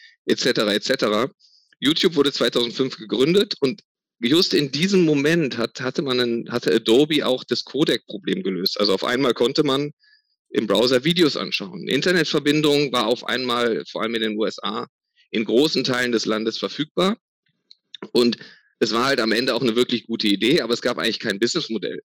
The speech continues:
Nur der, der, äh, das per-, Timing war einfach perfekt bezogen auf, die Leute konnten den Service endlich konsumieren, einfach und, und schnell. Äh, viele dieser Unternehmen hatten vorher, äh,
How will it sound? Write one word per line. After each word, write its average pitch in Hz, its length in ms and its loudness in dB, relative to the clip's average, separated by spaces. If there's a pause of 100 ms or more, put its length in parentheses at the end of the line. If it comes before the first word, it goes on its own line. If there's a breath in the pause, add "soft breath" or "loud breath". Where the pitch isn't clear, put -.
(120)
Nur 117 140 0
der, 113 180 2
der, 107 440 2
äh, 92 280 0
das - 160 -4
per-, - 200 -4
Timing 143 400 -2
war 107 100 -4
einfach 107 340 -6
perfekt 123 400 -4
bezogen 117 440 0
auf, 110 260 0 (420 loud breath)
die - 60 0
Leute 117 300 2
konnten - 260 0
den 107 100 2
Service 113 640 0 (220)
endlich 131 460 -2
konsumieren, 123 840 0
einfach 117 500 -4
und, 104 440 -8
und - 140 -6
schnell. - 340 -4 (960 loud breath)
Äh, 107 280 -6
viele 143 260 2
dieser 131 220 2
Unternehmen 123 500 2
hatten 117 200 -6
vorher, 131 580 -2
äh, - 100 -6